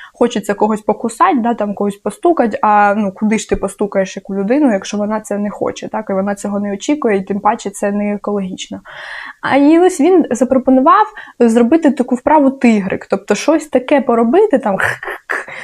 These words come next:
да, щось, ну, звісно, наодинці, тому що, скоріш за все, ви це не зробите при людях, але с-, сам факт, витиснути справді цю агресію, дати їй вивільнитися, і стресу так само, там, після, під час атак,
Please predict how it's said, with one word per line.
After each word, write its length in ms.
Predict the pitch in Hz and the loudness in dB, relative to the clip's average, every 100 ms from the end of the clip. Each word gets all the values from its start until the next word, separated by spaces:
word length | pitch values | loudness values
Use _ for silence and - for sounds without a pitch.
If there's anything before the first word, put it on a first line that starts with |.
| 285 | -4
да, 240 | 208 294 349 | 0 2 2
щось, 320 | 269 269 - 254 | 2 0 0 2
ну, 280 | 311 208 220 | 4 4 0
звісно, 420 | 208 269 262 208 | 4 2 2 0
наодинці, 680 | 208 202 208 370 320 277 254 | 2 2 4 4 4 2 0
тому 260 | 214 208 | 0 -2
що, 140 | 208 214 | 0 -2
скоріш 300 | - 226 214 | 0 0 2
за 100 | 208 | 0
все, 160 | 208 | 0
ви 180 | 196 202 | 0 -2
це 140 | 202 | -2
не 120 | 196 202 | -4 0
зробите 440 | 294 294 240 208 196 | 2 2 0 -4 -4
при 180 | 202 202 | -4 -2
людях, 300 | 196 185 185 | -2 -2 -2
але 240 | 226 320 | 2 2
с-, 300 | 381 - 247 - 226 | 0 -4 -6 -6 -6
сам 280 | - 285 269 | 0 0 2
факт, 340 | - - - - - - - | 0 -2 -6 -14 -20 -16 -2
витиснути 580 | 220 320 403 330 294 254 | 2 4 2 2 2 0
справді 480 | - 254 269 220 | 0 2 4 2
цю 200 | 208 220 | -2 -2
агресію, 540 | 208 202 202 - - - - | -2 -2 -6 -8 -14 -14 -4
дати 420 | 208 240 269 262 | 2 2 4 2
їй 220 | 233 247 | 2 2
вивільнитися, 840 | 214 254 214 190 190 - - - - | 2 2 2 -4 -6 -10 -12 -10 -6
і 80 | 220 | -6
стресу 440 | - 277 262 226 | 0 2 2 0
так 180 | 202 196 | -4 -4
само, 320 | 220 202 190 | -6 -4 -2
там, 200 | 196 202 | -4 -4
після, 260 | - 202 - | -10 -12 -10
під 140 | 214 - | -10 -2
час 260 | 208 196 | -2 -2
атак, 360 | 202 285 403 | -2 0 0